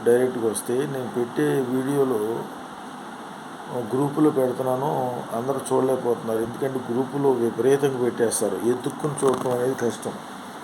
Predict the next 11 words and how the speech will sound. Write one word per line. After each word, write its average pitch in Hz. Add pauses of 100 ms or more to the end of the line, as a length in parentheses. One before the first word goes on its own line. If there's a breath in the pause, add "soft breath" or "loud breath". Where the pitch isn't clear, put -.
(1400)
అంత 151
ఖాళీ 131
కూడా 135
ఈరోజు 120 (100)
ప్రజలకి 110
లేదు 107 (1700)
అని 143
నేను 135 (380)
ఒక్కొక్కరికి 131
పేరు 127
పేరున 123